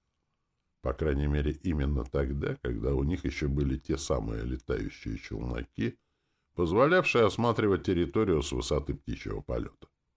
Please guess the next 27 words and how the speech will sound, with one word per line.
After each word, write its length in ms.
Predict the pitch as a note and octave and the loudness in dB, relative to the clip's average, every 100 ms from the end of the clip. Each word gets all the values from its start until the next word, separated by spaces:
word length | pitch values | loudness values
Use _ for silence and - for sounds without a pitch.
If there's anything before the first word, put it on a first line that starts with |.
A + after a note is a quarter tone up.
| _ _ _ _ _ - - | _ _ _ _ _ -14 -6
Кстати, 440 | - - F3+ - | -2 2 2 2
о 100 | D#3+ | 0
птичках. 500 | D3+ D3 C#3+ - - - - - - _ | 0 -4 -4 -4 -8 -10 -20 -20 -20 _
Подумав 500 | E2 F2 F#2+ D#2+ C#2+ | -2 0 0 0 -2
о 20 | |
крылатых 540 | D2 E2+ D#2 D2+ C#2+ C#2+ | -4 0 2 0 -2 -4
тварях, 360 | B2+ D2+ C#3 | -2 0 0
Александр 500 | - C2+ - E2 D2+ | -2 -2 -2 0 0
Дмитриевич 600 | C#2+ E2+ A2+ - D#2+ C#2+ | -2 -2 -4 -2 -4 -4
сразу 380 | - G#2 A2 G2 | -2 2 4 4
же 80 | D#2 | 0
вспомнил 520 | D2 - F#2 D#2 C2+ | -2 -4 -2 0 0
про 200 | B1 C2+ | 0 -2
сверхбольшую 920 | - - G2+ C#2+ C2+ C#2+ C#2 E2+ D2+ | -2 0 2 2 2 0 0 0 0
летучую 680 | C2+ C2+ - B1 - G#1 A1 | 0 -2 -4 -8 -6 -10 -6
мышь 320 | C2 - - | -4 -6 -6
и 20 | - | -4
мог 240 | C#2 C2+ | -4 -2
только 300 | D2 B1 C2+ | -2 -2 -4
поморщиться. 800 | - D2+ C#2+ - - - - - _ _ _ _ _ _ _ _ | -4 -2 -2 -4 -10 -16 -12 -12 _ _ _ _ _ _ _ _
Если 540 | E2 E2 F2+ E2 D#2 D2 | -4 2 2 2 0 -2
тварь 340 | D#2 D2 A#1 | 0 0 0
действительно 680 | B1 B1 - A#1+ - A#1+ C2 | -4 -8 -8 -8 -6 -4 -2
может 300 | C#2 C2 C2+ | -2 -2 -4
быть 280 | C#2 C#2+ - | -4 -6 -6
настолько 600 | D2 - D#2+ C#2+ F2+ F2 | -6 -4 -6 -4 0 0
опасна, 580 | - F#2+ F#2 - - | 2 0 0 -2 -8